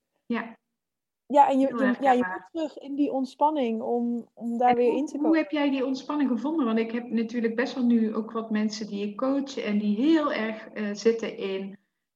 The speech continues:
Speaker 1: dat het hoofd het overneemt, hè? Ehm,
Speaker 2: Ja.
Speaker 1: non-,
Speaker 2: Nou,
Speaker 1: wat
Speaker 2: dat
Speaker 1: je,
Speaker 2: stond
Speaker 1: wat je
Speaker 2: dus
Speaker 1: al
Speaker 2: allemaal
Speaker 1: zei,
Speaker 2: in mijn online training.
Speaker 1: bedenken, eh, <laughs> heel goed dit. Bedenken wat je, eh, ja, wat je wil, hè? Dat, dat is
Speaker 2: Ja.
Speaker 1: natuurlijk de, eh,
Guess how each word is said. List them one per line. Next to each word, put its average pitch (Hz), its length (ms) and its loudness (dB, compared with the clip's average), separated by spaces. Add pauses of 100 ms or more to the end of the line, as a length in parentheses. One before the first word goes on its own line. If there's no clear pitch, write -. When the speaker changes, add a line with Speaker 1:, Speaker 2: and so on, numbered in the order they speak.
(300)
Speaker 1:
dat 214 200 -2
het 214 120 -2
hoofd 254 380 2
het 254 160 -6
overneemt, 240 680 2
hè? 240 200 0
Ehm, 220 380 0
Speaker 2:
Ja. 214 220 4 (800)
Speaker 1:
non-, 254 300 4
Speaker 2:
Nou, - 0 -
Speaker 1:
wat 240 160 4
Speaker 2:
dat 285 120 8
Speaker 1:
je, 247 60 -2
Speaker 2:
stond 381 160 2
Speaker 1:
wat 359 140 -2
je 277 60 0
Speaker 2:
dus 214 40 4
Speaker 1:
al 214 60 4
Speaker 2:
allemaal 302 360 6
Speaker 1:
zei, 269 40 2
Speaker 2:
in 285 60 -4
mijn 269 140 -10
online 285 280 -16 (100)
training. 233 560 0
Speaker 1:
bedenken, 269 920 2
eh, 220 280 0 (100)
<laughs> 220 500 2
heel 202 180 0
goed 196 260 -4
dit. 208 580 -6
Bedenken 233 800 2
wat 220 240 -2
je, 226 100 2 (120)
eh, 190 420 -4 (500)
ja, 220 260 0
wat 214 180 0
je 196 80 -2
wil, 262 260 0
hè? 311 200 0
Dat, 226 340 -4
dat 202 200 -4
is 202 120 -10
Speaker 2:
Ja. - 100 -10
Speaker 1:
natuurlijk 226 440 -2
de, 185 80 -8 (400)
eh, 180 180 -10